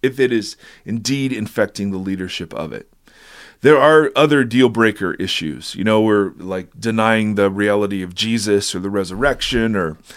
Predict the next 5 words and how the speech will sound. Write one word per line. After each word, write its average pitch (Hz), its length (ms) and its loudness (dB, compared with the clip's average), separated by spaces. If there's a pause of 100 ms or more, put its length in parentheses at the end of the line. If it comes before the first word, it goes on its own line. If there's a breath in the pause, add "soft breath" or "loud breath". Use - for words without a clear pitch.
(200 loud breath)
whatever, 135 420 4 (240)
moral 127 540 4
issues, 107 640 0
financial 113 560 2
issues. 95 580 -4